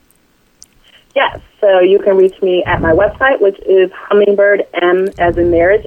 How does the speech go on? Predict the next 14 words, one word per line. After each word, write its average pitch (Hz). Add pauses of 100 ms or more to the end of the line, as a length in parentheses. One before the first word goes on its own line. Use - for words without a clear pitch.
F 165
as 165
in 165
family, 170
T 170
dot -
com. 202
Also, 180
phone 180
number 175
is 165 (100)
five 170
eight 175
five, 165